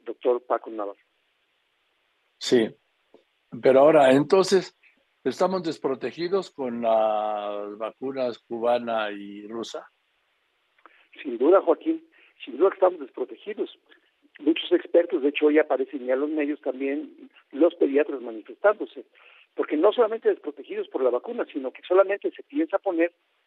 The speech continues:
Speaker 1: en las poblaciones que ellos llaman de grupos prioritarios, que sí es importante empezar por ellos. Pero, eh, en Estados Unidos la vacuna está aprobada y, y recomendable que sea de seis meses en adelante,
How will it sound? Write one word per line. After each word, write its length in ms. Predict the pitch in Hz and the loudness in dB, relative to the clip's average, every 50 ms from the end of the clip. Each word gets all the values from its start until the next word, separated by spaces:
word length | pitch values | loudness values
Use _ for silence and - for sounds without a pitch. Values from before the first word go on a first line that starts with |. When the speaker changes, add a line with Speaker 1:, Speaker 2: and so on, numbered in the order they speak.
| _ _ _ | _ _ _
Speaker 1:
en 100 | - 127 | -6 -4
las 120 | 139 135 - | -4 -4 -2
poblaciones 580 | - 160 127 131 127 - - 170 170 170 160 | -2 -2 0 0 -2 -2 0 0 0 0 -2
que 100 | - - | -2 -2
ellos 140 | 165 165 165 | -2 0 0
llaman 260 | 135 151 151 165 156 | 0 2 2 2 2
de 60 | 139 131 | 0 -2
grupos 320 | 123 147 147 - 143 - | -4 -4 -6 -6 -10 -12
prioritarios, 760 | - 151 127 131 123 117 113 - 185 202 202 180 135 - - _ _ - | -12 -8 -4 -4 -4 -4 -2 2 2 4 4 2 -4 -12 -14 _ _ -20
que 80 | - 151 | -20 -12
sí 140 | - - | -4 -4
es 100 | 196 - | -4 -4
importante 480 | 240 254 - - - - 160 160 151 - | -4 -4 -2 -2 0 2 2 0 2 0
empezar 360 | 170 - - - - 139 135 | -8 -8 -8 -8 -4 -4 -4
por 180 | - 180 196 226 | 0 0 2 2
ellos. 280 | 240 214 - - - _ _ _ _ _ _ _ _ _ _ | 2 0 -4 -12 -12 _ _ _ _ _ _ _ _ _ _
Pero, 280 | - 151 143 143 - - | -6 0 2 2 2 0
eh, 140 | - 151 - _ - | -4 -8 -8 _ -14
en 200 | - 175 135 131 | -12 -12 -12 -6
Estados 340 | - - 202 208 196 - 202 | 0 4 4 4 4 2 -4
Unidos 360 | 185 180 185 180 180 175 147 | -4 -4 -2 0 -2 0 2
la 100 | 147 123 | 2 2
vacuna 440 | 127 123 - 170 170 175 175 165 - - | 2 0 -2 -4 -2 -2 -4 -6 -6 -10
está 220 | - - - 156 | -8 0 2 2
aprobada 540 | 165 - - 143 127 131 131 135 151 160 160 | 2 2 0 0 0 2 0 0 0 -2 -4
y, 280 | - - - - - - - | -6 -10 -20 -20 -20 -20 -16
y 240 | 160 143 127 120 120 | -14 -14 -12 -12 -10
recomendable 800 | 101 117 151 - - - 170 156 147 135 131 127 127 135 151 - _ _ _ _ _ - | -4 -4 -4 -2 -2 -4 -4 -2 -2 0 -2 -2 -2 -4 -10 -10 _ _ _ _ _ -10
que 120 | 156 139 | -10 -6
sea 160 | - 175 170 | 0 0 2
de 120 | 165 160 - - | 2 0 -2 0
seis 220 | 180 185 180 151 | -2 -2 -2 -2
meses 260 | 156 170 175 - - _ - | -4 -4 -4 -4 -6 _ -14
en 140 | 147 135 127 | -12 -8 -6
adelante, 560 | 131 127 135 147 165 160 151 - - 143 - | -6 -6 -6 -6 -6 -6 -6 -8 -12 -14 -14